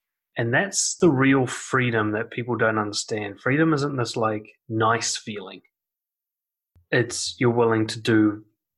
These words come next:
the painful shit to be the person you wanna be. And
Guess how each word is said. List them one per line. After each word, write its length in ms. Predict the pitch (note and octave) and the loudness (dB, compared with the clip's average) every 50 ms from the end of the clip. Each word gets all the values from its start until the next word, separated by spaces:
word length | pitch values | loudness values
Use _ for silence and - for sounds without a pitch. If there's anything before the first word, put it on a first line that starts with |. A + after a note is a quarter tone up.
| _ _ - | _ _ -12
the 60 | - | -8
painful 420 | - - C#3 C3 B2 A2 - A2 G#2+ | -4 -2 0 0 -2 -2 -2 -4 -4
shit 320 | - - A2+ G#2 G2 - _ _ _ _ _ - | -2 -2 -2 -2 -4 -6 _ _ _ _ _ -6
to 80 | - A2 | -6 -4
be 160 | - A2 G#2 | -2 -2 -2
the 80 | G2+ | -2
person 280 | - A#2 G#2 G2 - G#2+ | -2 -4 -4 -4 -4 -8
you 80 | G#2 G2+ | -8 -8
wanna 140 | G2 G2+ | -8 -8
be. 260 | G2 A2 G#2+ G2 - _ _ _ _ _ _ _ _ _ _ _ _ _ _ _ _ _ _ _ _ _ _ _ _ - | -8 -8 -10 -10 -12 _ _ _ _ _ _ _ _ _ _ _ _ _ _ _ _ _ _ _ _ _ _ _ _ -2
And 480 | C3 A#2 A2+ A2 A2 G#2+ G#2+ G2+ - | 0 2 2 2 0 -2 -4 -6 -10